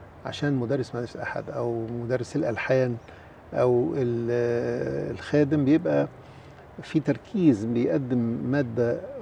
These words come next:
روحية أو مادة علمية أو بيحفظ ألحان، يبقى في تركيز في، آه، في خدمة الأولاد يعني. ثانيًا بنهتم أيضًا ب، آه، إعداد خدام، دايمًا فصل إعداد خدام ده في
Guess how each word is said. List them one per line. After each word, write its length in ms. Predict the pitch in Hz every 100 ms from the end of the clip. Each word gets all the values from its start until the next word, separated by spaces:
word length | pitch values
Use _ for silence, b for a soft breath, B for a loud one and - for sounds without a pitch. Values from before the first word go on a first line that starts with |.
| 127
روحية 440 | 101 143 139 139
أو 80 | 120
مادة 300 | 127 120 107
علمية 460 | 107 117 143 143
أو 240 | 156 113 113
بيحفظ 540 | 107 - 131 - 113
ألحان، 420 | 131 110 135 156 147 B B B 143
يبقى 200 | 135 -
في 160 | -
تركيز 640 | 151 131 - - - 160 -
في، 340 | - 139 135 - 240
آه، 880 | 143 117 113 110 107 110 120 - - - - - -
في 340 | - - -
خدمة 260 | 135 113 110
الأولاد 440 | 131 127 107 98 95 -
يعني. 220 | 90 101 143 - - b b b b b b b
ثانيًا 440 | - 143 160 220 185
بنهتم 680 | 170 147 131 120 - 214 147
أيضًا 380 | 175 170 151
ب، 220 | 151 139 117 139 143 139 147 208
آه، 920 | 151 127 123 120 117 113 117 113 117 123 - - - -
إعداد 300 | 117 147 151
خدام، 440 | - 110 120 104 107 143
دايمًا 260 | 139 139
فصل 360 | 117 - 139 -
إعداد 260 | 113 135 139
خدام 460 | - 107 113 131 117
ده 80 |
في 80 | 127